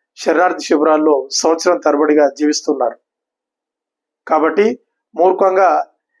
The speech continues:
ఏది పడితే అది రోడ్ల మీదకి వచ్చి నిరసన చేయడం, ఇజ్రాయెల్ని విమర్శించడం కాదు. ప్రతి దేశానికి తన పౌరులను కాపాడుకునే హక్కు ఉంటుంది. ఆ హక్కు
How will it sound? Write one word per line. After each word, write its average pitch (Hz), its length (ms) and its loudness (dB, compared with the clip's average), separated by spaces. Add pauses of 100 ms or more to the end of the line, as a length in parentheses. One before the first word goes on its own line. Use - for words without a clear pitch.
(480)
ఏది 185 180 4
పడితే 185 360 0
అది 170 380 2
రోడ్ల 165 320 0
మీదకి 175 280 -2
వచ్చి 165 260 0
నిరసన 160 320 0
చేయడం, 156 400 0 (840)
ఇజ్రాయెల్ని 170 440 0
విమర్శించడం 156 760 -2 (220)
కాదు. 147 380 -2 (440)
ప్రతి 170 280 2
దేశానికి 202 520 0
తన 196 180 0
పౌరులను 185 460 2
కాపాడుకునే 165 540 0
హక్కు 143 300 -2
ఉంటుంది. 175 460 0 (240)
ఆ 156 140 2
హక్కు 233 480 0